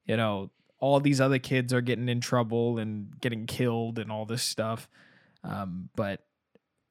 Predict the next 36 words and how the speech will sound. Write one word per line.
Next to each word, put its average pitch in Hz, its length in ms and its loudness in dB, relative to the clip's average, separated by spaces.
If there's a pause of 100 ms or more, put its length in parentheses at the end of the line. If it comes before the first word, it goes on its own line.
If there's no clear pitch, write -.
(160)
it's 139 180 4
like 123 200 4
the 123 80 0
kid 127 380 2
that 120 200 0
has 127 380 4
a 117 220 2
overprotective, 123 880 -2 (240)
you - 100 -4
know, 117 200 0
even 123 240 2
crazy 131 420 2
parent 113 440 -4 (220)
gets 123 220 -2
away 117 280 0
with 113 200 -4
it 110 80 0
all, 110 440 -2
you 104 120 -6
know? 110 300 -4 (320)
I 156 80 10
don't 196 120 12
know. 185 220 12
Like, 127 220 8
there's 147 200 8
just - 380 6
so 185 180 12
many 185 220 8
things 156 360 8
about 131 400 6
the 143 80 6
culture 135 380 4
that 127 100 6
are 123 60 4
being 120 160 -2
commented 123 760 -2